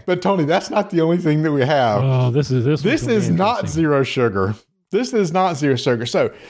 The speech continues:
Speaker 1: thanks to people on Twitter and our Discord channel, they said, "Hey, have you guys tried the new Reese's Potato Chips Cup?"
Speaker 2: So, do you, have you ever p-, taken potato chips and put 'em in peanut butter?
Speaker 1: I have not.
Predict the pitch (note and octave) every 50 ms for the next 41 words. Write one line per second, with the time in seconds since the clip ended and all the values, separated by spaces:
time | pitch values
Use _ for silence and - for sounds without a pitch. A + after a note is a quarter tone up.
0 | - - _ - - G3 G3 C4 C4 - - - A3+ G#3 G3+ - F#3+ G3 G3 G3+
1 | G3+ F3 C#3+ D#3 D3+ D#3+ D#3+ - - C#3 C3+ A#2+ A2+ G#2+ A#2 - - A#2 B2 B2
2 | A#2 G#2 G#2 C#3 C3+ - - - A#2 G#2+ - - A#2 A2+ A#2 A#2 A2+ A2 B2+ D3
3 | D#3+ - - F3+ D#3+ C#3 C3 A#2+ C#3+ A3 C4 G#3+ A#2 F2 - - _ _ _ _
4 | _ _ _ _ - A2 A2+ A2+ D#3+ C#4 G#3+ - C4 A3 G3 F#3+ G3 G3 F3 -
5 | - - D3 C#3 D3+ D3+ C#3+ D3 C3 B2+ B2+ C3+ D3 C#3+ G#2 A2+ G#2 B2 D3+ F#3
6 | F#3 - - G#3+ G#3 G3 - - _ - D3 - - E3+ G3 A#3 A3 E3+ - -
7 | - - C3 G2 - - - - - - - F#2 - - - _ - - _ _
8 | _ - F#3 - G3 G3 F3+ F3 F3+ E3+ C#3+ - D#3+ E3 F3+ A3 B3 G#3 D3 D#3+
9 | E3+ G3+ B3+ C#4+ C4+ A3 F3 D3+ A2+ - _ - - - _ - C#3+ D3+ D3 -
10 | D#3 C3+ - - A#2 B2 B2+ C3 C3+ - - C#3+ C#3 C#3 - - - - G#2 -
11 | - B2+ A#2+ C3 C3 A#2+ G#2+ - B2 B2 C3 C#3+ C3+ C3+ C3+ C#3 C#3+ C3+ - _
12 | _ _ A2+ A#2 A#2+ A#2 G#2+ A2+ A2 G#2+ G#2+ C3 E3+ - - - -